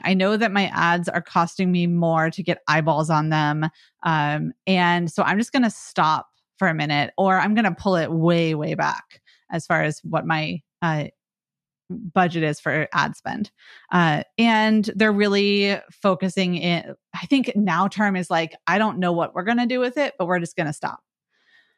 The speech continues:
Midterm, um, which is starting to become, like, we're going into that, is, uh, brands saying, "Okay, let's focus in on the channels that we actually control."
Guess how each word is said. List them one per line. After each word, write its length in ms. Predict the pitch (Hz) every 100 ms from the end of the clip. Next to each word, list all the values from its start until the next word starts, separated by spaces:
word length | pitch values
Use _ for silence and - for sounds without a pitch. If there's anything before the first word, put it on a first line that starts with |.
| _ 202
Midterm, 720 | 233 233 269 247 247 247 262 -
um, 640 | 202 190 185 175 170 175 185 _ -
which 400 | 214 208 - - _ _ _ _ _ _ _ -
is 280 | 226 226 -
starting 380 | - 202 202 185
to 100 | 175
become, 600 | 175 - 165 160 170 165 _ _
like, 240 | 175 165
we're 100 | 185
going 340 | 151 170 160 156
into 280 | 151 -
that, 360 | 185 190 233 233 - - _
is, 500 | 190 180 165 165 160 -
uh, 380 | 170 156 151 170 160 _ _ _ _ _ _ _ _ 208 _
brands 460 | 185 185 180 185 185
saying, 600 | - 180 175 175 170 165 -
"Okay, 680 | 247 233 175 156 160 180 - _ _ _ _ _
let's 440 | 208 214 285 - -
focus 500 | - 208 190 196 185
in 120 | 180
on 120 | 170
the 80 | 170
channels 380 | - 170 156 160
that 80 | 160
we 160 | 170
actually 460 | 156 - - 80 165
control." 640 | - 156 - - - -